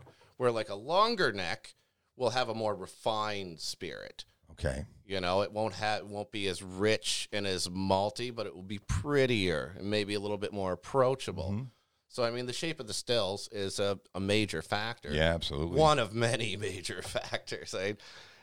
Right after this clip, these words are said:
Speaker 1: And these guys do this thing called, uh, dunnage maturation. So what that is, is the barrels, it's at earth level, and they only stack 'em about three or four high, rather than stacking them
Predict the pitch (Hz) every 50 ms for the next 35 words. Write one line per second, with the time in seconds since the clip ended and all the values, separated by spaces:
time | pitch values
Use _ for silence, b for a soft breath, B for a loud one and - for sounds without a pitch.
0 | B B 107 117 120 117 127 151 165 160 - 151 131 123 120 113 - 131 127 113
1 | 113 107 - - 117 113 107 - 107 98 95 92 92 87 80 80 - - _ _
2 | - 139 117 123 135 143 143 139 123 - - 113 107 107 113 - - 101 95 95
3 | 92 92 - - - 53 - - - _ _ _ _ _ _ _ _ _ _ _
4 | - - 117 110 120 139 147 - - 131 123 120 113 110 113 110 98 87 90 92
5 | - - - - _ _ _ _ _ _ _ - 113 110 98 - 104 98 87 143
6 | 165 185 165 123 95 95 101 - - - - _ _ _ _ _ _ _ - -
7 | - - 110 104 - - - 143 156 156 156 - - 120 131 143 147 110 101 92
8 | 95 - - 104 110 117 139 165 185 202 175 - - 123 127 127 - - 123 113
9 | 104 95 90 - - - 110 107 104 98 90 - - 101 92 92 87 - - 80
10 | 80 69 53 58 - _ _ _ _ _ _ _ _ - 113 117 113 107 101 -
11 | - - 120 117 113 - 113 98 95 101